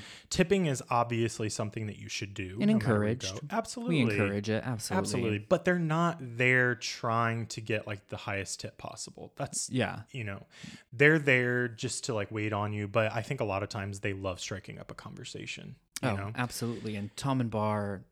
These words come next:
Speaker 2: was no exception to that.
Speaker 1: Yeah, it was wonderful. I mean, they asked us where we were from.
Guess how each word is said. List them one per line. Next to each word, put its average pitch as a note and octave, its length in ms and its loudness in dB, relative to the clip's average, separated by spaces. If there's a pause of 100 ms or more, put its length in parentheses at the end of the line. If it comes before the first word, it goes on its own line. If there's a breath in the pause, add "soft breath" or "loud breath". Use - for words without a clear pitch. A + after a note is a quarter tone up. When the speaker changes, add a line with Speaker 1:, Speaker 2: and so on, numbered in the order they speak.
(140)
Speaker 2:
was F#2 420 -10 (180)
no G#2+ 140 2
exception G2+ 460 -2
to F#2+ 140 -6
that. F#2+ 340 -6 (100)
Speaker 1:
Yeah, B2+ 260 2
it A2+ 60 -4
was D#3+ 160 2
wonderful. D#3 420 0
I G#2 100 2
mean, A#2 180 0
they A2+ 140 6
asked A2 300 2
us G#2 240 -4
where A2+ 160 -2
we G2+ 120 -2
were G2+ 80 -4
from. G#2 240 -4